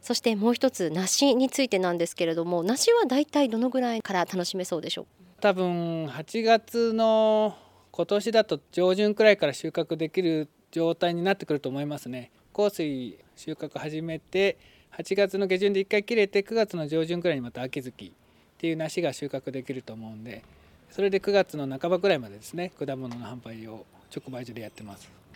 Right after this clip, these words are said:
Speaker 1: えー、この夏、梨やぶどうの収穫も今からちょっと楽しみにしていたいなというふうに思います。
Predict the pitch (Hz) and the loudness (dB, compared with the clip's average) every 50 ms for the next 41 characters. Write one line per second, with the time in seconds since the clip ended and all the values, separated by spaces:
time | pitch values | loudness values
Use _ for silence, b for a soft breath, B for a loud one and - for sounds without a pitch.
0 | - - - - - - - - 190 190 190 190 190 190 - - 185 190 - - | -20 -16 -14 -14 -14 -12 -8 -4 -4 -2 -2 0 0 -2 -2 -2 -4 -6 -6 -8
1 | - - 214 208 208 - - - 175 175 190 - - - 190 190 190 185 180 - | -4 2 4 6 6 4 2 0 -2 -2 -2 -2 -2 -2 0 0 2 0 0 -2
2 | - 185 202 208 208 202 202 202 - - - 214 - - 214 208 - - 202 196 | -2 0 2 2 2 2 0 -2 -4 -4 -6 -4 -2 -2 -2 -2 0 0 0 0
3 | 208 208 240 240 254 240 - 202 180 175 185 - - - - - - 214 220 233 | 2 0 0 2 2 2 2 2 0 0 -2 -8 -10 -12 -10 -8 -4 -2 0 0
4 | 240 226 - 247 220 202 170 156 180 - - - 202 190 190 - 208 190 190 185 | 0 0 -2 -2 -2 -2 -4 -6 -6 -6 -2 0 0 0 0 0 -2 -2 0 0
5 | 190 196 - - 175 165 185 - 180 160 156 156 151 - - 185 185 175 175 175 | 0 -2 0 -2 -6 -4 -4 -4 -4 -6 -4 -6 -8 -6 -2 -2 -2 0 -2 -2
6 | 180 180 185 185 202 - 185 165 | -2 -2 -2 -4 -2 2 2 0